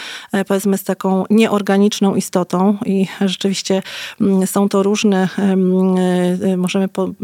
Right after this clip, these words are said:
tu są ró-, różne upodmiotowienia, tak bym powiedziała. Mm, i ten układ właśnie człowieka z robotem, on, e, cechuje się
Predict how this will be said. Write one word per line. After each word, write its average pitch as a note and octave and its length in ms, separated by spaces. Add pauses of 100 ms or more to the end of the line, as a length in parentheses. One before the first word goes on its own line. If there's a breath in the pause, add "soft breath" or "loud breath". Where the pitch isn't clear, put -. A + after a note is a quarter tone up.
tu G#3 80
są F#3 240
ró-, G#3 140
różne A3 400
upodmiotowienia, G3 1000
tak F3 180
bym F3+ 140
powiedziała. F3 640 (440 loud breath)
Mm, G3+ 320
i G#3+ 80
ten B3+ 180
układ B3 340
właśnie A#3 420
człowieka G#3+ 420
z - 60
robotem, G#3 480
on, A3 240
e, A3+ 200
cechuje A#3+ 400
się A#3 160